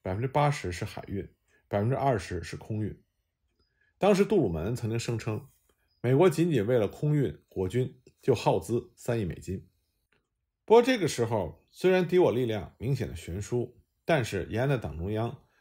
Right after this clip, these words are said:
和以彭真为书记的东北局依然要求林彪的部队在锦州地区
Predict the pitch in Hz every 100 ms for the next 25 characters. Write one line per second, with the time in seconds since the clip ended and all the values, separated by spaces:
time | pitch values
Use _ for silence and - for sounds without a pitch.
0 | _ 147 135 - 107 139 147 127 - 151
1 | 143 107 71 - _ _ _ _ 180 135
2 | 76 87 90 107 _ _ _ _ 196 175
3 | 170 170 165 82 92 - _ _ _ 117
4 | 147 160 151 139 107 107 - _ 131 117
5 | 85 107 113 82 - 101 -